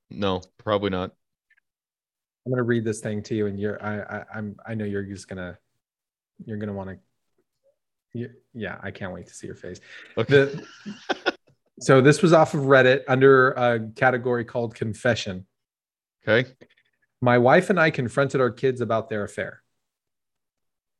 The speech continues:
Speaker 1: Wait, what? <laughs> No, what?
Speaker 2: "My wife and I confronted our kids about their affair."
Speaker 1: O-, o-, okay.
Speaker 2: Let me read it.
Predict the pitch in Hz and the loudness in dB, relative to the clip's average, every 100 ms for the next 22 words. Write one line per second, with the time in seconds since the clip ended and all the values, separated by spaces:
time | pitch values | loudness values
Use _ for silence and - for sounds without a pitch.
0 | _ _ _ - 101 - - - - - | _ _ _ -4 -2 0 -2 -4 -6 -10
1 | - _ _ _ _ - - _ _ _ | -16 _ _ _ _ -20 -20 _ _ _
2 | _ _ _ _ _ _ _ _ _ _ | _ _ _ _ _ _ _ _ _ _
3 | _ _ _ _ _ _ - 131 - - | _ _ _ _ _ _ -4 -4 -4 -8
4 | - _ _ _ _ - 156 262 - _ | -20 _ _ _ _ 0 0 0 -8 _
5 | _ _ 123 123 120 120 131 185 214 170 | _ _ -4 0 2 4 4 4 2 0
6 | 147 143 131 110 131 131 143 131 123 - | 0 -2 -6 -8 -6 -2 0 0 0 -2
7 | 120 117 110 104 104 - 101 - 101 98 | -4 -4 -4 -4 -4 -6 -8 -8 -12 -12
8 | - - _ _ _ _ _ _ _ _ | -12 -16 _ _ _ _ _ _ _ _
9 | _ _ _ _ _ _ _ _ _ _ | _ _ _ _ _ _ _ _ _ _
10 | _ _ _ _ _ _ _ - - _ | _ _ _ _ _ _ _ -20 -20 _
11 | _ 85 - - 85 - 87 110 - _ | _ -18 -16 -18 -14 -6 -4 -6 -8 _
12 | _ _ 120 113 98 92 _ | _ _ -4 -4 -6 -10 _